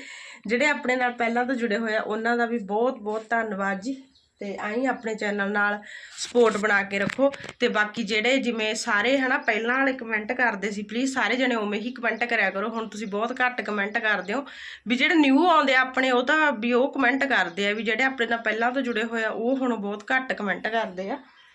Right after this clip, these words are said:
ਤੇ ਤਾਂ ਕਰਕੇ ਜੀ ਸਾਰੇ ਜਣੇ ਕੁਮੈਂਟ ਕਰਿਆ ਕਰੋ, ਵਧੀਆ ਲੱਗਦਾ ਹਨਾ ਜਦੋਂ ਤੁਸੀਂ ਕੁਮੈਂਟ ਕਰਦੇ ਹੋ, ਕੁਛ ਆਪਣੀ ਵੀਡੀਓ ਬਾਰੇ ਦੱਸਦੇ ਹੋ, ਵਧੀਆ ਬਣੀ ਜਾਂ ਨਹੀਂ ਵਧੀਆ ਬਣੀ ਹਨਾ, ਫਿਰ, ਅਹ, ਵੀ ਕੁਛ ਵੀ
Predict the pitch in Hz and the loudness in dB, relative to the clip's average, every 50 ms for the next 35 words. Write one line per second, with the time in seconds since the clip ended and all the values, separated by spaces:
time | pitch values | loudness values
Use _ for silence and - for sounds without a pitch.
0 | _ _ _ _ _ _ - - 202 208 208 208 214 208 202 202 202 196 202 202 | _ _ _ _ _ _ -8 -6 -6 -4 -2 0 2 2 2 2 0 -2 -2 -2
1 | 190 190 202 220 208 - 214 196 196 226 240 254 240 226 226 - 202 202 190 202 | -4 -6 -4 -6 -4 -2 -2 0 0 2 2 2 2 0 0 -2 -2 -2 -2 0
2 | 208 240 233 226 190 180 175 170 180 196 254 262 - - - - 214 226 214 277 | -2 -2 0 0 0 0 0 0 0 -2 -2 -4 -6 -12 -10 -6 -4 -2 0 2
3 | 339 330 269 226 208 202 208 196 208 214 254 294 294 285 269 262 254 247 240 - | 2 4 4 4 4 4 4 4 4 4 2 2 2 2 2 2 2 0 -2 -2
4 | 240 233 240 226 226 214 214 220 262 254 247 254 240 214 190 208 208 208 208 202 | -4 -4 -4 -2 0 0 0 0 0 0 2 2 2 2 0 -2 -4 -4 -4 -6
5 | 220 214 - 220 202 202 202 208 208 196 196 196 208 240 254 254 254 240 220 214 | -6 -4 -2 -2 -2 -2 -2 -4 -4 -4 -6 -4 -2 -2 0 0 2 0 0 0
6 | 208 196 185 202 185 185 196 - - 190 202 202 202 202 208 - - - - - | -2 -2 -2 0 0 0 0 -2 -6 -4 -4 -4 -4 -6 -10 -14 -16 -16 -16 -14
7 | - - 196 202 190 208 220 240 240 247 226 226 220 214 214 220 214 190 202 208 | -6 -2 0 0 0 0 2 2 2 2 2 0 -2 -2 -4 -4 -4 -2 0 0
8 | 214 226 226 196 202 220 220 220 214 220 233 240 233 226 214 208 196 220 214 220 | 0 0 0 0 -2 -2 -2 -4 -4 0 0 0 0 0 -2 -4 -4 -4 -4 -2
9 | 233 262 277 269 262 226 220 233 233 - - - - - - - - 208 208 214 | -2 0 0 2 2 2 2 0 -2 -6 -14 -16 -16 -14 -10 -4 -2 0 0 0
10 | 202 196 226 220 208 - 240 240 240 - 240 262 285 294 294 269 269 - - | 0 -2 -4 -6 -4 -2 -2 -2 -2 -2 -2 0 0 0 0 -2 -4 -10 -16